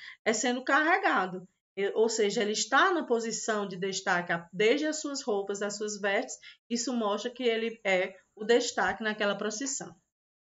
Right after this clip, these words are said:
Reflita e converse com os colegas sobre a forma de governo representada na imagem, citada,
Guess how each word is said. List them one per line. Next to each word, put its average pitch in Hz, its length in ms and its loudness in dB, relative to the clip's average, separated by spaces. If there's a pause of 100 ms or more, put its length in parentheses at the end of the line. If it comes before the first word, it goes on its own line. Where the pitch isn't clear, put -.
(260)
Reflita 269 540 2
e 220 60 4
converse 202 640 0
com 196 120 -6
os 196 120 -6
colegas 175 680 0
sobre 214 280 4
a 208 100 2
forma 285 480 2
de 262 120 -2
governo 208 560 -2
representada 220 880 0
na 202 140 -2
imagem, 190 440 -2 (460)
citada, 233 680 0